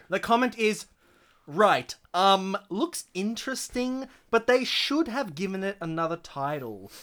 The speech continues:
The title is plainly similar to From Russia with Love,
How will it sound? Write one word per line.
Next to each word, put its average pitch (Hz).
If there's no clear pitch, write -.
The 202
title 240
is 233
plainly 208
similar 175
to 170
From 160
Russia 127
with 160
Love, 170